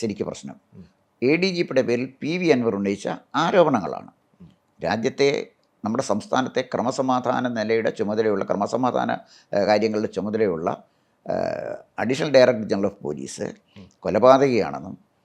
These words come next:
Speaker 1: കള്ളക്കടത്തുകാരനാണ്, കൊലപാതകം നടത്തിയിട്ടുള്ള ആളാണ്. ഇതിൽ കൂടുതൽ വലിയൊരു അലിഗേഷൻ എന്താ
Speaker 2: ആളെ,
Speaker 1: പറയുന്നത്?
Speaker 2: ആളെ കൊല്ലിച്ചിട്ടില്ല
Speaker 1: ആളെ,
Speaker 2: എന്നാ
Speaker 1: ഈ
Speaker 2: പറയുന്നത്.
Speaker 1: കേരളത്തിൽ ഒരു പോലീസ് ഓഫീസർക്ക് ഇത്തരം ഒരു ദുർഗതി വന്നിട്ടില്ല. അതാണ് പി വി അൻവർ പറഞ്ഞത്.
Speaker 2: ഉം.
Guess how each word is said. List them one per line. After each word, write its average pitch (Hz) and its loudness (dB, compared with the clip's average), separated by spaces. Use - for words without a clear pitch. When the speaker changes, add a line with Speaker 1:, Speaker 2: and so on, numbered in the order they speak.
Speaker 1:
കള്ളക്കടത്തുകാരനാണ്, 110 4
കൊലപാതകം 170 8
നടത്തിയിട്ടുള്ള 131 0
ആളാണ്. 95 2
ഇതിൽ 120 -6
കൂടുതൽ 160 0
വലിയൊരു - 0
അലിഗേഷൻ 156 0
എന്താ 160 4
Speaker 2:
ആളെ, 156 6
Speaker 1:
പറയുന്നത്? 139 0
Speaker 2:
ആളെ 165 2
കൊല്ലിച്ചിട്ടില്ല 170 0
Speaker 1:
ആളെ, - 2
Speaker 2:
എന്നാ 135 -2
Speaker 1:
ഈ 113 -2
Speaker 2:
പറയുന്നത്. 98 -4
Speaker 1:
കേരളത്തിൽ 151 4
ഒരു 147 4
പോലീസ് 170 4
ഓഫീസർക്ക് 156 0
ഇത്തരം 147 2
ഒരു 131 -4
ദുർഗതി 135 2
വന്നിട്ടില്ല. 92 -4
അതാണ് - 0
പി 147 0
വി 147 4
അൻവർ 110 2
പറഞ്ഞത്. 69 -12
Speaker 2:
ഉം. - -20